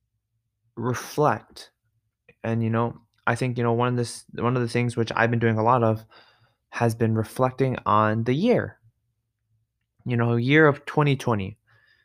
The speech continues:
You know, I think to a lot of people, you know, there was a lot of bad, you know, and I won't, you know, disregard that, you know, the coronavirus, you know,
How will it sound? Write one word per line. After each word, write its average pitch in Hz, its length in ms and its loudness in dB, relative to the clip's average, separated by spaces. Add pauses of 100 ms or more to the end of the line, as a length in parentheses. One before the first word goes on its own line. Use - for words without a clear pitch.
(360)
You 123 160 -2
know, 117 260 4
I 131 140 2
think 143 480 -2 (800)
to 139 180 2
a - 20 4
lot 175 180 6
of 170 120 2
people, 139 520 0 (680)
you - 120 -6
know, 123 60 -2
there 120 100 0
was 120 120 -2
a 123 40 -8
lot 123 160 0
of 110 80 -2
bad, 98 320 -2 (140)
you 110 80 -10
know, 110 100 -6
and 113 180 -4
I 117 100 2
won't, 143 440 -2 (180)
you 110 60 -12
know, 110 120 -2
disregard 107 580 -2
that, 92 200 -12
you 101 60 -12
know, 101 140 -6
the 104 120 -8
coronavirus, 110 960 -2 (640)
you 107 100 -6
know, 98 400 -6